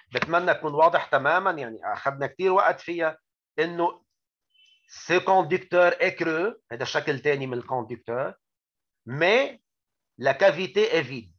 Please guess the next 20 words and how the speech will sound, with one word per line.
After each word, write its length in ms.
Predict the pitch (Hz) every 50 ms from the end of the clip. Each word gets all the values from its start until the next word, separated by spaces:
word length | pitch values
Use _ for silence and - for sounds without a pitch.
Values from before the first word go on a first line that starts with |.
| _ _ _ _ _
شايفينها 480 | - - 139 135 - - 180 170 156 135
فاضية 560 | - - 165 175 196 190 143 151 147 151 165
الكافيتي. 760 | 156 - - 127 117 - 127 123 - 120 127 139 165 - _ _ _ _ _ _ _ _ _ _ _ _ _ _ _
في 120 | - 151
عندي 220 | 151 156 180 160 185
تروا 300 | - 185 180 180 185 175
ريجيون 400 | 175 165 143 - 156 147 143 127
بالإسباس. 840 | 123 131 113 113 - - - 110 104 113 127 - _ _ _ _ _ _ _ _ _ _ _ - -
الفيد 440 | 120 127 117 170 214 214 151 127
برا، 460 | 113 143 135 123 117 131 160 180 - _ _ _ _ _ _ _ _ _ _ _ _ _ -
لا 180 | - 117 156 175
ماتيير 640 | 180 185 180 - 170 175 170 170 175 180 208 214
الأزرق، 600 | 185 151 117 143 151 127 117 135 139 160 - - _ _ _ _ _ _ _ _ _ _ _ _ _ _ _ _
وال-، 340 | - 135 156 190 202 208 156 -
والكافيتي 760 | 156 165 170 143 - 240 240 190 190 226 208 - 233 254 233
فيد. 320 | 175 233 277 240 151 131 -
هل 120 | - 147 156
هي 200 | 190 233 220 175
فيد 260 | 185 240 202 139 -
صارت؟ 340 | - 139 120 123 123 120